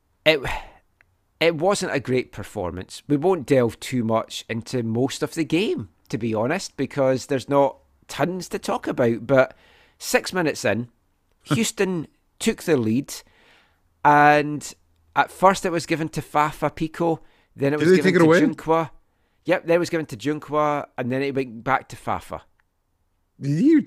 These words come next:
Speaker 2: I don't know if he touched
Speaker 1: I don't think he
Speaker 2: I,
Speaker 1: touched
Speaker 2: I
Speaker 1: it.
Speaker 2: don't think he touched it either.
Speaker 1: I think it was Junkwa's ball, but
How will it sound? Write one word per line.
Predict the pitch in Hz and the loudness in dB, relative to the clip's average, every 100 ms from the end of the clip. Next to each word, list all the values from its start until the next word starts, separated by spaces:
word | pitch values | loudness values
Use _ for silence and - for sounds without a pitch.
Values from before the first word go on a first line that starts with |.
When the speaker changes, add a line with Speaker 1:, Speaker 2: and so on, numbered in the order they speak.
| - | 0
Speaker 2:
I | 151 | 0
don't | 175 120 | 2 2
know | 95 | 0
if | 87 | -6
he | 90 | 0
touched | 175 | 2
Speaker 1:
I | 247 | 4
don't | 269 220 | 2 2
think | 156 135 | 0 0
he | 113 104 | -4 0
Speaker 2:
I, | |
Speaker 1:
touched | 120 - - | 0 0 -4
Speaker 2:
I | 113 | -2
Speaker 1:
it. | |
Speaker 2:
don't | 143 117 | 0 -2
think | 113 | -4
he | 101 | -4
touched | 101 98 82 | -8 -10 -8
it | 85 | -8
either. | 85 80 | -6 2
Speaker 1:
I | 190 | 2
think | 196 151 139 | 4 2 2
it | |
was | 113 | 0
Junkwa's | 110 143 165 113 95 85 - - - _ _ _ _ _ | 2 0 0 0 0 -2 -8 -14 -16 _ _ _ _ _
ball, | 131 110 104 | 0 2 2
but | 95 131 - | 2 2 2